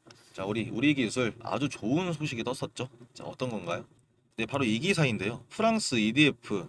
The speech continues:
자, 혁신 포기, 자, 한수원의 희소식인가 라고 했습니다. 그래서 이디에프 자회사 소형 모듈 원자력 혁신 기술 개발을 중단했다고 하는데요.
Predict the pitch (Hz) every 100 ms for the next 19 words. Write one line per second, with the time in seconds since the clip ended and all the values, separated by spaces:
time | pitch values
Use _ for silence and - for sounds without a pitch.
0 | - - 185 - - 175 - 208 165 87
1 | - - - 165 185 180 175 165 151 156
2 | 160 - 196 226 190 131 92 92 - -
3 | - - - - 101 - 87 78 - _
4 | _ - 104 113 143 147 - - 110 151
5 | 127 123 - - 190 196 185 170 127 98
6 | 113 143 139 143 135 147 123 127 127 101
7 | 113 123 - - 101 101 147 151 - 95
8 | 87 131 127 82 82 95